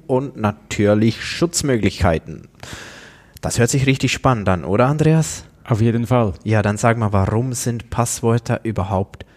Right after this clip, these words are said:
Speaker 1: wichtig? Beginnen wir mal so richtig bei Adam und Eva. Warum überhaupt?
Speaker 2: Schon zu Beginn war eigentlich das Passwort sehr, sehr wichtig. Nur wenn ich ein Kennwort gekannt habe, bin ich in eine Stadt reingekommen oder hab, bin, bin an Informationen rangekommen. Und dieses Passwort hat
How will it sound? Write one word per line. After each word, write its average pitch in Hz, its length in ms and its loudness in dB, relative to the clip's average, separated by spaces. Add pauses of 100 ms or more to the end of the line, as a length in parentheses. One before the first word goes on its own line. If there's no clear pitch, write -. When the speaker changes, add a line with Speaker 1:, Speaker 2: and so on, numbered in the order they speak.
(260)
Speaker 1:
wichtig? - 460 -2
Beginnen 143 280 0
wir 151 120 4
mal 147 120 2
so 139 80 0
richtig 139 380 -2
bei 120 160 2
Adam 104 240 0
und 90 160 -6
Eva. 85 260 -6 (140)
Warum 185 280 2
überhaupt? 107 520 0 (280)
Speaker 2:
Schon 160 160 0
zu 131 140 2
Beginn 139 540 0
war 139 120 4
eigentlich 135 320 2
das - 300 0 (160)
Passwort 143 800 0
sehr, 120 280 0
sehr 113 220 2
wichtig. 120 380 -2
Nur 139 220 0
wenn 135 100 2
ich 123 140 -2
ein 117 260 -2
Kennwort 151 800 -4
gekannt 151 400 -2
habe, 135 240 4
bin 123 160 0
ich 127 140 -2
in 120 120 0
eine 110 200 0
Stadt - 360 -2
reingekommen 110 720 0 (600)
oder 123 240 4
hab, - 180 0
bin, 123 200 2 (120)
bin 120 140 0
an 120 140 2
Informationen 117 720 2
rangekommen. 110 580 0
Und 113 160 -4
dieses 139 220 0
Passwort 170 480 -2
hat - 380 -4